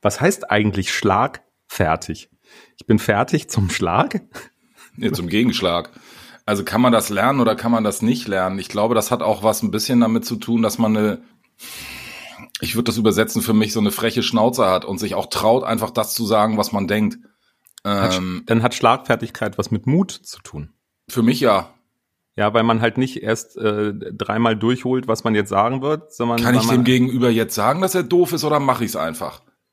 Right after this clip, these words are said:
Speaker 1: Oder ist er's einfach?
Speaker 2: Äh, ja gut, das steht jetzt auf einem anderen Blatt, ne? Das muss er ja dann für sich bewerten. Aber
Speaker 1: Mhm, mhm.
Speaker 2: ich, ich glaube, da hängt so viel drin mit spontan, Überraschungsmoment.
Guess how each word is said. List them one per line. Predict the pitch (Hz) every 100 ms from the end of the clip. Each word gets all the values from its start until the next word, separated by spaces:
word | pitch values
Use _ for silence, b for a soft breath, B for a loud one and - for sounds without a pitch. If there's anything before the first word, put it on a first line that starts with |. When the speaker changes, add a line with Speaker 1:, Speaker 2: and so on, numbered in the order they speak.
| -
Speaker 1:
Oder | 117 113
ist | 127
er's | 92 80
einfach? | 78 82 - _ _ 113
Speaker 2:
Äh, | 113
ja | 117 110 101
gut, | 98 95
das | 95
steht | 98
jetzt | 95 90
auf | 87
einem | 87
anderen | 85 87
Blatt, | 82 90 -
ne? | 87
Das | 101 82
muss | 90
er | 71 90
ja | 87
dann | 82
für | 85
sich | 76 -
bewerten. | 87 73 76 76 78 -
Aber | 95 95 92 123 B B
Speaker 1:
Mhm, |
mhm. | 92 113 -
Speaker 2:
ich, | 101 104 -
ich | 107 -
glaube, | 92 110 143
da | 139 123
hängt | 135 120
so | 123 127
viel | - 143 147
drin | 127 135 139 131
mit | 131 127 - - _ _ _ _ _ _ _
spontan, | - - 107 104 117 120 113 117 - - _ -
Überraschungsmoment. | 107 104 101 - 117 104 110 107 107 107 107 -